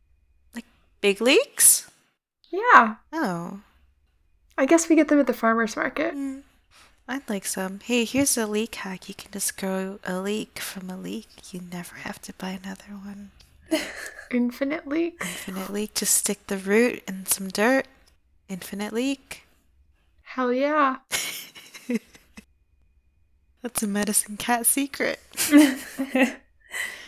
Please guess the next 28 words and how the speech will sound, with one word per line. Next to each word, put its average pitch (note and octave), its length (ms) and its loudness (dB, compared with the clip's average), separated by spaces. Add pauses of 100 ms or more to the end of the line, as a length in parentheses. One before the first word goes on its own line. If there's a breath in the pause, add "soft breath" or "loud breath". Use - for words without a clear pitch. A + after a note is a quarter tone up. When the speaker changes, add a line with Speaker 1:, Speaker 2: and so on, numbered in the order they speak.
(460 loud breath)
Speaker 2:
Fittingly, C4 840 6
uh, A3 600 10
step B3 340 4
thirteen, B3+ 680 6
share C4 260 8
medicine B3+ 360 8
cat A#3+ 240 8
tips F4 240 6
with D4 100 6
medicine A#3+ 340 6
cats A#3+ 280 6
from A#3+ 120 0
other A#3 180 4
clans. C#4 640 4 (460)
Other C#4+ 240 12
medicine A3+ 340 8
cats A3 380 2
from A3 180 2
each G#3 220 0
clan A#3 240 2
are A3 100 6
usually A3 340 4
not G#3+ 180 4
rivals B3+ 520 6
and - 120 0
are D4 60 8
typically F4 380 4
friendly. F4 480 2